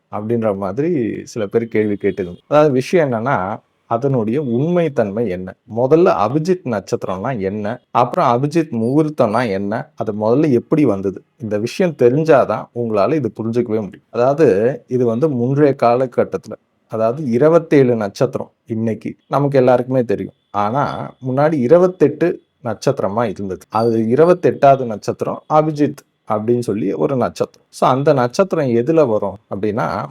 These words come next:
மகர ராசியில உத்திராடத்துக்கும் திருவோணத்துக்கும் நடுவுல வரக்கூடிய நட்சத்திரம் தான்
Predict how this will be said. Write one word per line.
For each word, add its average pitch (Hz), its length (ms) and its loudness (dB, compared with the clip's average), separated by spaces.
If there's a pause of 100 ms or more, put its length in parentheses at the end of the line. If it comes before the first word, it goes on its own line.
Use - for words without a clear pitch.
மகர 151 320 4
ராசியில 113 680 0 (180)
உத்திராடத்துக்கும் 143 920 0 (160)
திருவோணத்துக்கும் 170 1080 -2
நடுவுல 165 480 2
வரக்கூடிய 117 500 2
நட்சத்திரம் 104 580 -6
தான் 139 200 -8